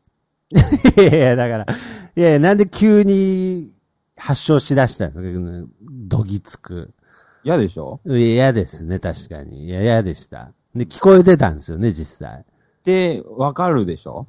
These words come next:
Speaker 1: まあまあ、なんか、聞こえてただろうってこっちも思いましたね。
Speaker 2: うん。
Speaker 1: はい。
Speaker 2: そのパターンが、あのー、だから相手が、こいつ聞こえてるのに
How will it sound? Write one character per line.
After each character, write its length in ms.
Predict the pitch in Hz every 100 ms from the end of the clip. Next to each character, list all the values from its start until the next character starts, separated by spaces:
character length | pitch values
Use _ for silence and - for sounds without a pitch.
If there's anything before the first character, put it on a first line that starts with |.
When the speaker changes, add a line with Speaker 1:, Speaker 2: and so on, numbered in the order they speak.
| -
Speaker 1:
ま 380 | 139 135 131 135
あ 40 |
ま 100 | 120 117
あ、 40 |
な 160 | 127 139
ん 60 |
か、 180 | 113 98
聞 180 | 92 -
こ 160 | 160 170
え 40 |
て 140 | 180
た 160 | 165 151
だ 140 | 127
ろ 100 | 127
う 20 | 135
っ 20 |
て 80 | -
こ 160 | -
っ 80 | 127 -
ち 140 | -
も 160 | 180 113
思 200 | 92 92
い 60 | 87
ま 160 | 90
し 140 | - -
た 140 | 104
ね。 220 | 90 80 76
Speaker 2:
う 20 |
ん。 20 |
Speaker 1:
は 40 | 80
い。 40 |
Speaker 2:
そ 280 | 147 160 170
の 160 | 180 175
パ 220 | - 170
タ 100 | 180
ー 220 | 175 151
ン 200 | 127 113
が、 460 | 120 120 107 82 - _ _ _
あ 140 | - 104
の 800 | 101 98 98 95 95 92 92 -
ー、 40 | 113
だ 100 | 120
か 60 |
ら 160 | 101 90
相 320 | 156 180 185
手 240 | - 185 156
が、 520 | 147 151 139 87 -
こ 160 | - 139
い 60 | 131
つ 160 | -
聞 120 | -
こ 160 | - 139
え 40 | 135
て 140 | 151
る 160 | 127 110
の 160 | 104
に 320 | 98 95 95